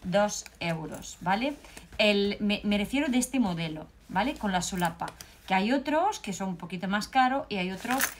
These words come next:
que también hay por once euros y por doce. No lo digo nada. A ver, el bolsillito es así. Tiene su fondo, es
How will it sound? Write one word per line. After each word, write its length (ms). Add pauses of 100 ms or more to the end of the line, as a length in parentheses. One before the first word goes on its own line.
(220)
que 100
también 320
hay 120
por 180
once 360
euros 560
y 100
por 260
doce. 340 (160)
No 160
lo 140
digo 520
nada. 360 (540)
A 120
ver, 260
el 140
bolsillito 720
es 200
así. 380 (3000)
Tiene 260
su 180
fondo, 640
es 140